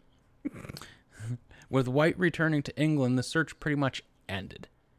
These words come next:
There were a few more attempts, even around twenty years later, by the colonists in Jamestown to go look for the lost colonists, but they were never found. So let's take a look at a few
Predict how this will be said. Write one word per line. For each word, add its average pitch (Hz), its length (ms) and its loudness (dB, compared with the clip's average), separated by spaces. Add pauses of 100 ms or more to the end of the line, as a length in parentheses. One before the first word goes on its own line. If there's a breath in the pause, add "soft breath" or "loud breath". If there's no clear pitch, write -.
(200 soft breath)
There 120 120 2
were 127 300 4
a - 80 0
few 160 200 0
more 151 200 4
attempts, 131 540 0
even 127 300 2
around 123 360 2
twenty 156 380 -2
years 139 420 2
later, 147 400 0 (120)
by 120 100 0
the 120 100 0
colonists 127 460 2
in 117 80 2
Jamestown 110 640 -2 (260 loud breath)
to - 120 -8
go 120 120 2
look 117 220 0
for - 80 -2
the 110 100 -2
lost 104 280 -4
colonists, 107 440 -4 (260 loud breath)
but 107 140 -4
they 110 120 -2
were 107 160 0
never 104 520 0 (280 soft breath)
found. 78 420 -8 (260)
So - 140 -4
let's 113 140 0
take 127 160 0
a 113 80 2
look 120 220 2
at 113 80 2
a 113 40 -2
few 123 340 2